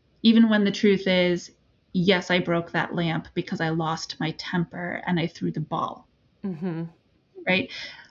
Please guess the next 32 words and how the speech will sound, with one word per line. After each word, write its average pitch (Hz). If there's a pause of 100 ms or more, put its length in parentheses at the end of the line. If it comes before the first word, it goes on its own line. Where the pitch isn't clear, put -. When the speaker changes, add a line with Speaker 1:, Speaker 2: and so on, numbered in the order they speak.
(120)
Speaker 1:
If 233
we 226
have 330
a 349
relationship 214
where 196
we 208
are 196
mutually 226
allowing 180
those 202
four 196
things 175
to -
go 190
back 180
and 196
forth 185
between 180
a 170
parent 185
and 180
a 165
child, 208 (1080)
then 214
you 208
have 220
the 202
foundation 185
to 190
be 190
able 180